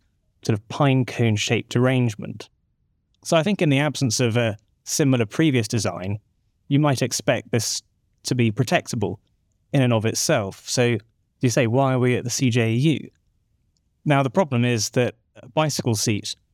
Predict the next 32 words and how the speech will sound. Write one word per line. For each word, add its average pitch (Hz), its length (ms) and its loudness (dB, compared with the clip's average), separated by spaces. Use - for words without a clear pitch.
is 120 140 0
a 123 160 2
component 120 580 0
part 120 440 0
of 120 100 -2
a 117 100 2
more 110 280 2
complex 113 580 -2
product, - 560 -4
the 123 80 0
bicycle. - 640 -2
And 120 580 2
component 131 520 0
parts 127 400 0
of 113 100 -4
complex 107 420 -2
products - 640 -4
can 160 120 0
only 139 160 4
be 123 140 2
protected - 560 -4
in 104 100 2
certain 113 420 0
circumstances. - 1120 -4
And 117 260 2
Buchel 117 540 0
argued 120 400 0
that 110 160 -2
these 110 220 0
weren't 101 260 0
met 127 340 0
here. - 260 -8